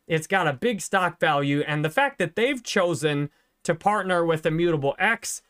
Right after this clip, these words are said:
is another huge sign that people with lots of power and lots of money and lots of knowledge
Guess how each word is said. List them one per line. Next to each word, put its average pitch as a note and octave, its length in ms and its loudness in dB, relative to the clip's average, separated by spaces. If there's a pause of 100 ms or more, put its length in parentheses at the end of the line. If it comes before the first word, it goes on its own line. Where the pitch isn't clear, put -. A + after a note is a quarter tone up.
(200)
is E3+ 200 0
another G#3+ 760 2
huge B3 420 -2
sign A#3+ 520 0
that D3+ 200 0
people B3 340 -2
with E3 200 0
lots A#3+ 340 -2
of A3 160 -2
power D#3+ 420 2 (220)
and C#3+ 180 -4
lots A3+ 300 0
of G3+ 100 0
money D#3 520 0
and D3 240 0
lots D#3 480 0
of D#3+ 120 -2
knowledge D#3+ 600 0